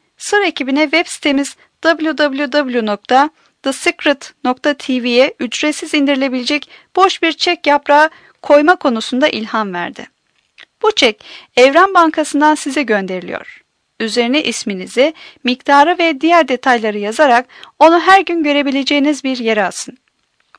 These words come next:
Bu çeke bakarken o paraya şu an sahip olduğunuzu hissedin.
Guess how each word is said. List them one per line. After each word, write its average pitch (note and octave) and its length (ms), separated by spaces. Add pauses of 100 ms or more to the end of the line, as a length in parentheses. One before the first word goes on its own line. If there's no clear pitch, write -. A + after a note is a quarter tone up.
Bu G#4+ 80
çeke C4+ 320
bakarken A3+ 560 (320)
o G#4+ 100
paraya D4+ 360
şu F#4 180
an F4 140
sahip D4+ 360
olduğunuzu A#3 520
hissedin. G3+ 520